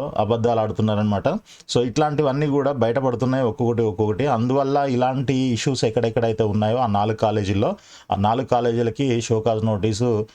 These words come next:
ఆ, ఇష్యూ చేయడం జరిగింది. So, ఇక నెక్స్ట్, ప్రతి ఆసుపత్రిలో రోగుల వివరాలతో మెడికల్ రికార్డు డిపార్ట్‌మెంట్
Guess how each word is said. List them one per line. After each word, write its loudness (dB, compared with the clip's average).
ఆ, 0
ఇష్యూ 0
చేయడం 0
జరిగింది. 0
So, 2
ఇక 0
నెక్స్ట్, 0
ప్రతి 0
ఆసుపత్రిలో 0
రోగుల 0
వివరాలతో 0
మెడికల్ 0
రికార్డు 0
డిపార్ట్‌మెంట్ 0